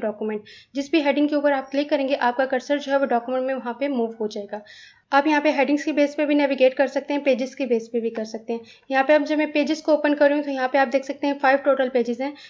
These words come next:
जब मैं फोर्थ पेज के ऊपर यहाँ पे क्लिक कर रही हूँ तो यहाँ पे मेरा जो फोर्थ पेज है कर्सर उसके ऊपर मूव हो चुका है। then इसको मैं यहाँ से क्लोज कर लेती हूँ। यहाँ पे आपने ये सीखा अभी तक कि इंडिविजुअल एलिमेंट्स को आप कैसे स्टाइल कर सकते हैं।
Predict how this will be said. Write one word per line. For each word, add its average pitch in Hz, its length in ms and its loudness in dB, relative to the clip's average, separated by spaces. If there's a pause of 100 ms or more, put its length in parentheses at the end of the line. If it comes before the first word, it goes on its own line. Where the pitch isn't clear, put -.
(140)
जब 277 160 4
मैं 285 100 0
फोर्थ 294 360 0
पेज 285 160 0
के 285 100 0
ऊपर 277 140 2
यहाँ 262 160 -2
पे 262 100 -2
क्लिक 262 240 -6
कर 262 100 2
रही 262 80 2
हूँ 277 80 -2
तो 285 60 -2
यहाँ 247 180 -4
पे 254 100 -6
मेरा 254 180 0
जो 254 120 -4
फोर्थ 262 340 -2
पेज 240 220 0
है 285 120 -4 (280)
कर्सर 277 280 2
उसके 277 200 -2
ऊपर 262 180 0
मूव 226 300 -4
हो 220 80 -4
चुका 220 240 -10
है। 208 120 -8 (320)
then 285 180 2
इसको 302 200 -2
मैं 302 120 0
यहाँ 285 120 -2
से 294 100 -2
क्लोज 277 280 4
कर 294 120 2
लेती 285 240 0
हूँ। 330 120 -8 (360)
यहाँ 262 160 2
पे 330 100 0
आपने 330 240 4
ये 330 120 2
सीखा 302 300 -2
अभी 277 160 0
तक 294 180 2
कि 302 80 -2
इंडिविजुअल 277 540 0
एलिमेंट्स 269 360 0
को - 100 -2
आप 262 160 0
कैसे 247 220 -2
स्टाइल 214 260 -6
कर 220 120 -10
सकते 214 320 -14
हैं। 233 100 -8